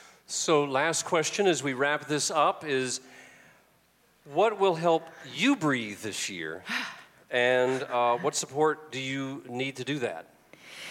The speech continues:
Speaker 2: So I am local. I'm five miles down the road. It took me eight minutes to get here, so I love that.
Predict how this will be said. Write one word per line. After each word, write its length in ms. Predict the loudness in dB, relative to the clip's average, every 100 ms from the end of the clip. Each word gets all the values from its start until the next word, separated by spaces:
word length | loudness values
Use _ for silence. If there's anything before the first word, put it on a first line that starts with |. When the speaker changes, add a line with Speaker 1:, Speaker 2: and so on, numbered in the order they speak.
| -16
Speaker 2:
So 680 | -12 -4 2 4 6 6 4
I 140 | 2 0
am 200 | 0 2
local. 400 | 2 2 0 0 -2
I'm 120 | -4
five 240 | 0 0
miles 280 | 2 2 2
down 220 | 0 -2
the 80 | 0
road. 300 | 0 0 -2 -8 _ _ -20
It 100 | -10
took 180 | -10 -8
me 220 | -8 -10 _
eight 160 | -6
minutes 300 | -2 -2 -2 -6
to 80 |
get 200 | -6 -8
here, 180 | -8 -12 -12
so 160 | -12
I 40 | -10
love 260 | -8 -10 -8
that. 340 | -8 -8 -12